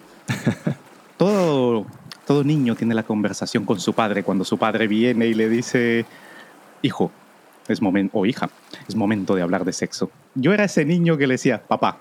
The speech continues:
¿qué es lo que quieres saber?". Así que este podcast, <laughs> este podcast es para mí,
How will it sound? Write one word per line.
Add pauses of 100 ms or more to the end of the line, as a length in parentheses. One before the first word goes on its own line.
(100)
¿qué
es
lo
que
quieres
saber?". (920)
Así
que
este
podcast, (260)
<laughs>
este
podcast
es
para
mí,